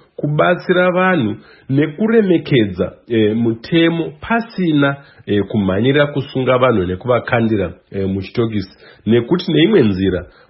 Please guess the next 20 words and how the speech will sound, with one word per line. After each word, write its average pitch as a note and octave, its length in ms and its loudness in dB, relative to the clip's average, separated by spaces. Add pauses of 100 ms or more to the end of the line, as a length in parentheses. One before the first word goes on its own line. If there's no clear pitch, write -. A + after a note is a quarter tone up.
mapurisa C#3 840 0 (140)
ndivo A2+ 420 -2
atova C#3+ 400 -4
pamberi C#3+ 580 0 (340)
pekuparadzira B2+ 800 -2
chirwere G2+ 340 -2
checoronavirus G#2 1040 -4 (280)
nekukanda B2 600 0
vanhu G#2 220 2
vanenge C3 300 -2
vari C3+ 180 2
vatano C3+ 600 -2 (320)
mumatorongo A2+ 880 2
mavanenge A#2 480 -2
vakazarisa, A#2 1040 -2 (360)
eh, G#3 240 2
vachitapurana A#2+ 840 0
chirwere G2+ 440 0
zviri F2+ 260 -4
nyore. F2+ 420 -2